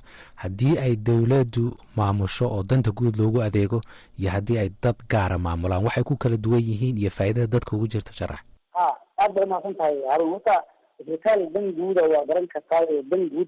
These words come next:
Speaker 2: baa loogu adeegaa. Isbitaalka hadda, ee, qaybtan dambe oo sheegaysana waa isbitaallo dad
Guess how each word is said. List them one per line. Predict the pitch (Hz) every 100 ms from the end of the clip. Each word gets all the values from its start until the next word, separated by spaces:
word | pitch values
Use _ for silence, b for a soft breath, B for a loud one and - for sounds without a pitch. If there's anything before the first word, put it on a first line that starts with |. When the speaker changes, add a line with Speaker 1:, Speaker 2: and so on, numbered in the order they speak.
| 131
Speaker 2:
baa | 135
loogu | 131 143 135
adeegaa. | 120 113 110 104 _ _
Isbitaalka | - 156 214 226 208 180 175
hadda, | 202 190 175 147 165
ee, | 151 139 135 - _
qaybtan | 170 196 185 156
dambe | 156 180
oo | 165 -
sheegaysana | 180 160 - 165 120 _ _ -
waa | 151
isbitaallo | 156 160 160 165 175 190 -
dad | 185